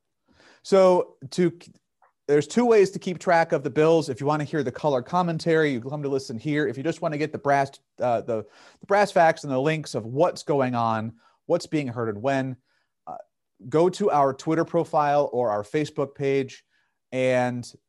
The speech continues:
the twenty twenty-one Maine education bills spreadsheet is up there. It's go-, it has different ways to sort it by subject, by L D number and title. You can look at just the sponsor information. There's a whole ton of really high quality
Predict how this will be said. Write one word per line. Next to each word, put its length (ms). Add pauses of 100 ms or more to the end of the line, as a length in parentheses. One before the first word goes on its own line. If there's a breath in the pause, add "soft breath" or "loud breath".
(420)
the 560 (100)
twenty 240
twenty-one 420
Maine 200
education 460
bills 580 (420)
spreadsheet 720
is 160
up 240
there. 320 (300 soft breath)
It's 160
go-, 140
it 120
has 300
different 260
ways 140
to 80
sort 280
it 140
by 140
subject, 720 (260)
by 140
L 180
D 220
number 260
and 100
title. 460
You 140
can 120
look 140
at 80
just 140
the 80
sponsor 520
information. 520
There's 120
a 120
whole 560
ton 480 (540)
of 180
really 320
high 220
quality 600